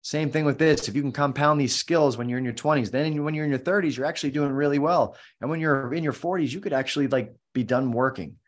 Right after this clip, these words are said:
You could retire. You could, but you won't want to retire. That's the thing. You won't want to retire. You want, want to keep doing more of what you're doing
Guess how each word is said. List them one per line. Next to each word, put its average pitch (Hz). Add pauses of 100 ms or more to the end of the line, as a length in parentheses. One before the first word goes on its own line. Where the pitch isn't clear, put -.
(240)
You 127
could 123
retire. 117
You 107
could, 117
but 123
you 143
won't 147
want 147
to 139
retire. 107
That's 104
the 92
thing. - (760)
You 131
won't 139
want 139
to 147
retire. 101
You 98
want, 120
want 123
to 113
keep 127
doing 131
more 123
of 107
what 113
you're 104
doing 127